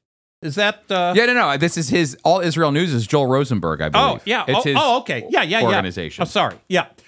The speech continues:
Speaker 1: Norwegian po-, uh, politician nominates unrwa. unrwa. We've <laughs> talked about unrwa for Nobel Peace Prize,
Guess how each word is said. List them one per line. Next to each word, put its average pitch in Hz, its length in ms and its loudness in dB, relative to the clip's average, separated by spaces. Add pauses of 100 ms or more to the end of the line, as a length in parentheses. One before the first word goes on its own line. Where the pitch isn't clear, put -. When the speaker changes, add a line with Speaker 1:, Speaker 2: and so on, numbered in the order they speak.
(460)
Speaker 1:
Norwegian 247 720 0
po-, - 280 -4
uh, 180 140 2
politician 220 920 -2 (160)
nominates 196 800 0 (160)
unrwa. 180 560 0 (420)
unrwa. 294 500 2 (160)
We've 311 200 0
<laughs> - 160 -2
talked 381 260 0
about 330 380 0
unrwa 185 340 -2 (260)
for 262 240 4
Nobel 247 540 2
Peace 339 360 -2
Prize, 180 500 0